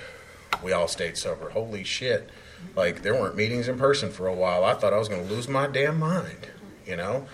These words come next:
I mean, we met in a parking lot for over a year as change agents.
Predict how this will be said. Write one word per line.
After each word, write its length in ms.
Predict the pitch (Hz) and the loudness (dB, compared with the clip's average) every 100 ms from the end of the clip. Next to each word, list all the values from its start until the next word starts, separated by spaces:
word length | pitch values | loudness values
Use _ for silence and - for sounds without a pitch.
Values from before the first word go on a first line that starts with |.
| - - - | -18 -16 -10
I 60 | 92 | -2
mean, 160 | 95 92 - | 0 0 0
we 140 | 117 | 2
met 200 | 143 143 | 6 6
in 60 | 107 | 4
a 40 | |
parking 440 | - 135 160 107 90 | 4 8 8 6 -6
lot 260 | 92 92 | -6 -6
for 160 | - 113 | -2 2
over 240 | 120 113 | 2 2
a 60 | 107 | 0
year 280 | 110 151 101 | 0 0 0
as 120 | - | -2
change 320 | 131 139 87 | -2 -2 -2
agents. 540 | 82 78 82 - - | -6 -6 -12 -12 -14